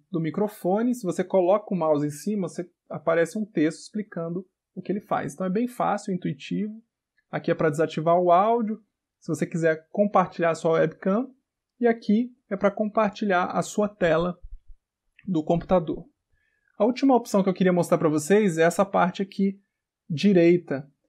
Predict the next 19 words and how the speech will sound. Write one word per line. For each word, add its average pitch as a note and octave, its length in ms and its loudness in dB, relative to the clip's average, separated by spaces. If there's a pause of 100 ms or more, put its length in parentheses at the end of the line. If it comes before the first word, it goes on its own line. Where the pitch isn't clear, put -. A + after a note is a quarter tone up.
(140)
que - 80 -6
é F#3 40 2
uma G3 200 2
parte F#3+ 380 4
de, G3 560 0 (840)
de G3 380 -2
anotações, G#3+ 1120 0 (100)
de F3 320 -2
rabiscos, F#3 840 0
né, E3+ 160 -2
vamos D#3 200 -8
dizer C#3+ 120 -2
assim. D3 420 -8 (200)
Então G3 140 -6
você G3+ 120 0
pode G3 420 6
apontar G#3 880 2 (1300)
na D#3+ 160 2
tela, E3+ 640 2